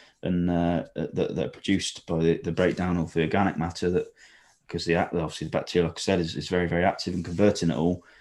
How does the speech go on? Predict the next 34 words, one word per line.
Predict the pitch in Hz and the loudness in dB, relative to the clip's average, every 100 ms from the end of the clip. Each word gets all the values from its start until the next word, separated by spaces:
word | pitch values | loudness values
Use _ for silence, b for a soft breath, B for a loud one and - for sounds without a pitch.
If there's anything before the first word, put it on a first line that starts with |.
| b - | b -8
If | 95 | 0
you've | 98 | 4
got | - | 4
nothing | 98 - 90 | 2 0 -2
to | - 85 | 2 2
absorb | 82 104 87 | 4 4 4
that | 87 - - | 2 0 -2
up | - | -6
from | - 85 | -2 2
your, | 82 76 - | 2 0 -4
your | 85 | -2
marginal | 92 90 - 82 | 0 0 0 0
plant | - 92 - | 0 0 -2
structure, | - - 85 | -4 -4 -2
then, | 87 87 87 | -2 0 0
uh, | 85 82 - _ _ - | 0 0 -4 _ _ -10
it's, | 85 - | -8 -6
it's | - - | -4 0
gonna | 104 90 | 0 2
have | 107 - | 0 0
to | - | -2
go | 82 87 | 0 2
to | 82 85 | 0 0
the, | 85 87 b b b b - | 2 2 b b b b -8
uh, | - | -6
be, | - 92 | -2 -2
be | 87 87 | -2 -2
absorbed | 82 104 92 78 - | 2 4 4 0 -2
by | 85 | 0
either, | 87 85 85 80 - | 2 2 0 0 -2
um, | 82 82 80 78 - - | -4 -4 -4 -6 -10 -6
an | 85 | 0
algal | 92 90 82 | 2 2 2
bloom, | 82 85 92 | 4 4 4